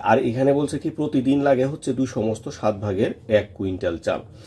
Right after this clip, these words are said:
এখানে হচ্ছে দিন, এখানের এককটা কি? দিন। সময়ের এককটা হচ্ছে দিন, আর এখানে সময়ের এককটা হচ্ছে সপ্তাহ। তার মানে আমাকে যে কোনো একটাই নিয়ে যেতে হবে। তো যেহেতু আমরা দিনটাকে, মানে আমরা সপ্তাহটাকে দিনে কনভার্ট করলে আমাদের সুবিধা হয়,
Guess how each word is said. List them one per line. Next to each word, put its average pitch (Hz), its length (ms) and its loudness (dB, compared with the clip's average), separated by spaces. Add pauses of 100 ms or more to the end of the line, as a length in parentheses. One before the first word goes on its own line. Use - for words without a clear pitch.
(260)
এখানে 131 280 6
হচ্ছে 151 340 0
দিন, 139 400 4 (400)
এখানের 135 300 0
এককটা 139 320 2
কি? 98 160 -6
দিন। 95 360 2 (140)
সময়ের 131 320 6
এককটা 127 280 0
হচ্ছে 139 220 -4
দিন, 123 320 0
আর 113 200 -6
এখানে 131 300 -4
সময়ের 123 380 4
এককটা 107 280 -2
হচ্ছে 127 360 -4 (340)
সপ্তাহ। - 560 -6 (460)
তার 113 120 4
মানে 143 140 4
আমাকে 139 300 4
যে 143 140 -2
কোনো 135 480 -2 (120)
একটাই 135 360 2
নিয়ে 117 160 4
যেতে 95 200 -6
হবে। 78 280 -10 (380)
তো 107 100 0
যেহেতু 135 380 0
আমরা 143 460 2 (160)
দিনটাকে, 143 760 4
মানে 117 180 0
আমরা 117 160 0
সপ্তাহটাকে 139 720 -2
দিনে 127 240 4
কনভার্ট 120 360 2
করলে 123 220 0
আমাদের 107 220 0
সুবিধা 104 360 -4
হয়, 92 200 -4